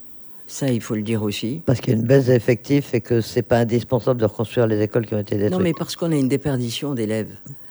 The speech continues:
Speaker 1: aussi. Et ça, ça a commencé déjà depuis plusieurs années.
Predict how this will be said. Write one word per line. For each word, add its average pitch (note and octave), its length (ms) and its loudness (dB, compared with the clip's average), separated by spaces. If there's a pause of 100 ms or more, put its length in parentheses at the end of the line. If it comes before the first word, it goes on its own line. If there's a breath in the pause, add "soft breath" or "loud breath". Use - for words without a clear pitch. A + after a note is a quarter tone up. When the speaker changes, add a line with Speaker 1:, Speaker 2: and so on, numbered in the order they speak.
(160 loud breath)
Speaker 1:
aussi. G#2+ 440 -6
Et B2+ 80 2
ça, F3+ 160 0
ça C#3+ 200 -2
a A#2 40 -2
commencé A2 460 -6
déjà A#2 260 -4
depuis G#2+ 280 -8
plusieurs G#2 420 -10
années. G2 320 -6